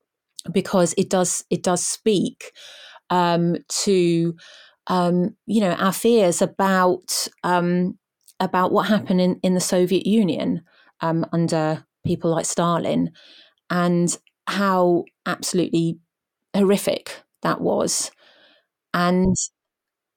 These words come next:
and, and, I mean, in essence, nineteen eighty-four kind of repurposed or recycled, um, Yevgeny Zamyatin's We. Um, and that had, that,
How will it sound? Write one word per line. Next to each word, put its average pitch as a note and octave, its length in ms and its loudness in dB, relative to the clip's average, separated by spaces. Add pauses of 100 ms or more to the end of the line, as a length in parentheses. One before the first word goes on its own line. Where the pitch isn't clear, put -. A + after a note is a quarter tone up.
(200)
and, F#3 380 2
and, G3+ 180 2
I F#3+ 80 2
mean, F#3 200 4
in F3+ 100 4
essence, F3 420 -2
nineteen E3+ 360 0
eighty-four D#3+ 520 0
kind F3 440 -2
of D#3+ 220 -4 (160)
repurposed E3 920 -2
or D3+ 60 -2
recycled, E3 1000 -2 (460)
um, D3+ 440 0 (180)
Yevgeny D#3+ 460 0
Zamyatin's D#3+ 720 -2
We. E3 420 -2 (480)
Um, E3+ 380 -2 (280)
and F3+ 500 0
that F#3+ 180 0
had, F#3 260 -4 (220)
that, G3+ 240 0